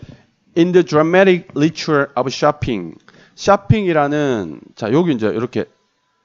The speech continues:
이꼴 느낌이죠. 쇼핑이 결국 뭐라고? 아주 드라마틱한 리추얼, 리추얼 하게 되면, 어, 보통 제사 의식이죠. 제사 의식이죠. 의식을 이야기하는 건데, 의식, 의식.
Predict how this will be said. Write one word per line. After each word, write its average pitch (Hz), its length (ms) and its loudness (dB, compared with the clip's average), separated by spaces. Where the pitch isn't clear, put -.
이꼴 147 320 0
느낌이죠. 117 480 -6
쇼핑이 202 380 0
결국 160 260 -2
뭐라고? 120 420 -2
아주 160 300 -4
드라마틱한 175 1040 0
리추얼, 120 840 -2
리추얼 175 380 -2
하게 120 160 -4
되면, 110 360 -4
어, 76 320 -12
보통 113 240 -10
제사 104 420 -2
의식이죠. 107 640 -8
제사 87 300 -12
의식이죠. 87 420 -12
의식을 127 380 -4
이야기하는 87 460 -6
건데, 78 380 -16
의식, 117 340 -12
의식. - 260 -16